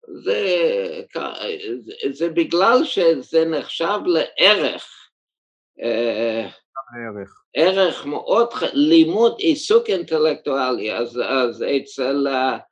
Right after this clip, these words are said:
Speaker 1: הדתיים זה עבר ל-, אה, אה, לתלמוד תורה באמת, אבל אצל חילונים, או, או <laughs> כ-,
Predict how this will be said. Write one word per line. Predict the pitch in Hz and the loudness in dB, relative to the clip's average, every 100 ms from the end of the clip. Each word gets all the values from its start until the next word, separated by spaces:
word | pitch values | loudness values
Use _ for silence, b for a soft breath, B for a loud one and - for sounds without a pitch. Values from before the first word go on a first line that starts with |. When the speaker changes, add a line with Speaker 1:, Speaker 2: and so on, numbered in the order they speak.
| _ _ - | _ _ -8
Speaker 1:
הדתיים | 123 123 156 - 185 240 233 | -6 -2 -4 0 4 4 2
זה | 160 147 | 0 0
עבר | 139 135 147 151 151 151 | 0 -2 0 2 0 0
ל-, | 156 151 156 156 151 151 | 0 2 2 4 4 4
אה, | 160 156 - _ _ _ _ _ _ _ _ _ _ | 4 0 -4 _ _ _ _ _ _ _ _ _ _
אה, | 123 135 147 147 147 | -2 2 2 2 0
לתלמוד | 147 147 - 165 170 190 185 | 0 -2 0 0 2 0 0
תורה | 180 196 185 | 0 2 2
באמת, | 185 160 143 113 98 - | 2 -2 -2 -4 -6 -6
אבל | 123 127 131 131 143 | -4 -2 -2 -2 -2
אצל | 139 151 143 | -4 -8 -8
חילונים, | - 151 147 147 147 160 190 240 123 | -6 -4 -2 -4 -2 -2 0 0 -2
או, | 123 135 117 - | 0 0 0 -2
או | 139 127 | -2 -2
<laughs> | 120 - | -4 0
כ-, | 185 | 0